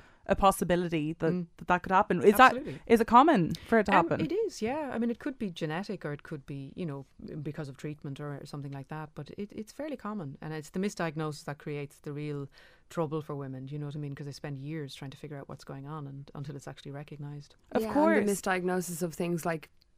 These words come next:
Speaker 3: putting someone on antidepressants because of their
Speaker 2: Mm.
Speaker 3: symptoms and just not listening to people properly. And, you know, the idea of, like,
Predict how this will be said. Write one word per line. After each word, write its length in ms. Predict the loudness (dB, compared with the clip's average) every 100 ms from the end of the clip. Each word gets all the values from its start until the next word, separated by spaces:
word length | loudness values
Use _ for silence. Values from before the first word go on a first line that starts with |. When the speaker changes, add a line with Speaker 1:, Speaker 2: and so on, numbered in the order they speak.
| -6
Speaker 3:
putting 220 | -2 0
someone 200 | 0 -2
on 220 | 0 0
antidepressants 640 | -2 -4 -2 0 0 -4 -4
because 220 | -4 -4
of 60 | -6
their 100 | -6
Speaker 2:
Mm. 60 |
Speaker 3:
symptoms 460 | -4 -4 -4 -6 -6
and 80 | -8
just 140 | -6
not 240 | -6 -6 -4
listening 460 | -4 -4 -4 -6 -8
to 120 | -8
people 340 | -8 -4 -6 -6
properly. 540 | -6 -6 -4 -6 -8 _ -20 -20 -20 -20 -20 -6
And, 160 | 0 2
you 60 |
know, 160 | 2 0
the 140 | 0
idea 420 | 0 4 6 6 4
of, 100 | 2
like, 380 | -2 -2 -10